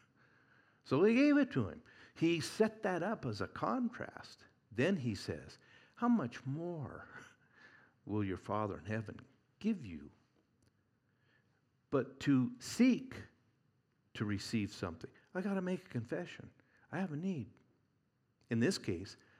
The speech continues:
I need to be filled. I need to be filled with the Holy Spirit and the double-mindedness purged from my heart. So the first thing is to acknowledge I have a need.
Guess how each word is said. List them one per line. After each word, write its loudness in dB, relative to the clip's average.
I -2
need -2
to -10
be -12
filled. -2
I 0
need -2
to -6
be -8
filled -4
with -12
the -10
Holy -2
Spirit -10
and -8
the -6
double-mindedness -2
purged 0
from -6
my -4
heart. -6
So 0
the -4
first 0
thing -4
is -2
to 0
acknowledge 0
I 0
have -4
a 0
need. -6